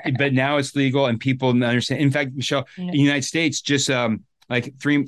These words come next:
Speaker 2: three weeks ago, the ne-, um, Major League Baseball
Speaker 1: Oh, wow.
Speaker 2: professional sports league, thirty-two U S teams came out and said, "We fully endorse and back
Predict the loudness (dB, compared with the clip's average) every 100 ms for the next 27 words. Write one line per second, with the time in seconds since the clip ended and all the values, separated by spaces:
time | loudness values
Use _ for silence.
0 | -2 0 2 2 0 -2 0 0 2 2
1 | 2 0 -2 -2 -2 -2 2 2 2 0
2 | 0 0 0 -2 -2 -2 -6 -6 -4 -2
3 | -2 -4 -8 -10 -8 -4 -2 -2 0 0
4 | -2 0 -2 0 -2 -2 0 2 2 2
5 | 4 4 4 0 0 2 4 2 -2 -2
6 | 2 2 2 -2 -16 -20 -6 0 2 0
7 | 0 0 2 0 0 2 4 4 4 2
8 | 4 2 2 0 0 0 0 0 -4